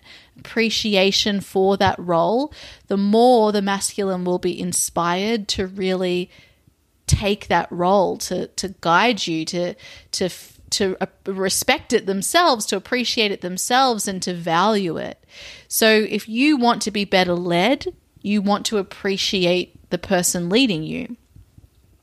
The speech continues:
And again, know that you are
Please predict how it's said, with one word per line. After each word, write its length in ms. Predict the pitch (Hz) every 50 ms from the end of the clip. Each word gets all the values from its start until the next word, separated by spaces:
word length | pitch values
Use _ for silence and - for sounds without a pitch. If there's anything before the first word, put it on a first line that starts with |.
| _ _ _ - - -
And 220 | 208 208 214 208
again, 680 | 226 208 214 - - 311 403 285 180 156 165 185 226 254 - - - - - -
know 320 | 226 220 233 240 247 262
that 220 | 247 247 233 - -
you 560 | 202 196 214 247 294 349 370 285 247 220 180
are 100 | 208